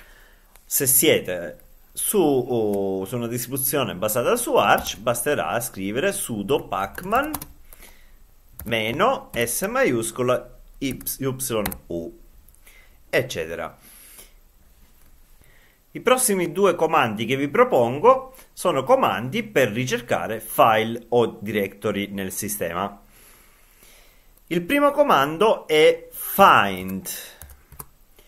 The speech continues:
Con questo comando è possibile, ehm, ricercare in di-,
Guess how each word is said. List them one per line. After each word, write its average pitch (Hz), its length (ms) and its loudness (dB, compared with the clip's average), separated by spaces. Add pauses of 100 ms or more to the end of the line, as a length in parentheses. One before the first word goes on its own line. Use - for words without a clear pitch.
(880)
Con 151 260 4
questo 247 300 2
comando 170 560 2
è 151 160 2
possibile, 131 1160 0
ehm, 107 760 2
ricercare 120 800 4
in 107 540 -6 (180)
di-, 104 540 -6